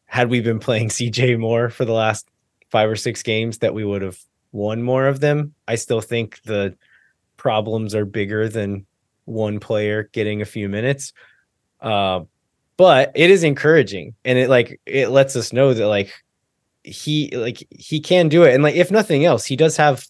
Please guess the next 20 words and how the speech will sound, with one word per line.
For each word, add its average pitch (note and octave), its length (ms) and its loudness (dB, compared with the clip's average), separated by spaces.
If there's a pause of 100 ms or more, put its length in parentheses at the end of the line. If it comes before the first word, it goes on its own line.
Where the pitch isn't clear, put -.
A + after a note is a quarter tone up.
uh, A#2 200 -6
he, A#2+ 340 -6
a B2+ 100 -4
profile B2 540 0
that's G2 180 -10
much C#3+ 200 -4
different A#2+ 340 -6
than G#2 120 -6
anyone G2 300 -6
else G2+ 200 -10
on G2 140 -8
the F2+ 60 -14
first G2 280 -12
team. - 180 -16
So, - 300 -10 (500)
like, A2 240 -4
fast, B2+ 680 -2 (300)
aggressive, A2 640 -4
direct G#2+ 520 -4
winger. G#2 480 -6